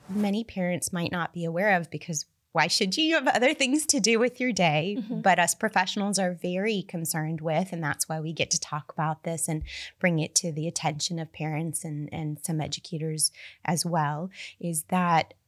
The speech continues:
Speaker 1: unfortunately, when it comes to the communication milestones, and I can't really speak to the other ones,
Speaker 2: Mm-hmm.
Speaker 1: um, what we see is that the research that was cited in order to, to,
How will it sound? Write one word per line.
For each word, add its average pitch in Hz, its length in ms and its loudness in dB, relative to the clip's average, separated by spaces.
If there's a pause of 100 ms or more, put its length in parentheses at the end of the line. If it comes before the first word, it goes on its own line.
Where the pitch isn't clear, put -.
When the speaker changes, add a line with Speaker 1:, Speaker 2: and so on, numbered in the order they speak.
Speaker 1:
unfortunately, 233 1120 0
when 208 160 0
it 190 100 -2
comes 190 260 -2
to 196 80 0
the 190 40 -2
communication 185 760 -2
milestones, 156 580 -4
and 170 100 2
I 160 40 0
can't - 280 -2
really 170 140 -2
speak - 320 -4
to - 120 0
the 156 120 -2
other 160 240 2
ones, 180 480 0
Speaker 2:
Mm-hmm. - 440 -6
Speaker 1:
um, 180 300 2
what 180 240 0
we 196 140 -2
see 247 520 -2
is 180 400 -2
that 160 360 0
the 180 120 -2
research 185 580 -2
that 175 180 -2
was 170 160 -4
cited 165 560 -2
in 175 140 -4
order 170 240 -4
to, 170 200 -6
to, 151 240 -4